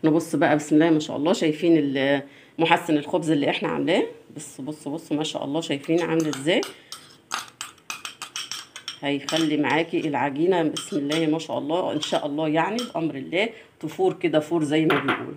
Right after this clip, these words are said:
خلاص كده هنزل ايه كمان؟ هنزل بالسكر، باقي السكر بتاعي،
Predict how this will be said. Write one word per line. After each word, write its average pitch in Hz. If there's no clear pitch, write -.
خلاص 139
كده 240
هنزل 147
ايه 156
كمان؟ 175
هنزل 143
بالسكر، 131
باقي 131
السكر 156
بتاعي، 175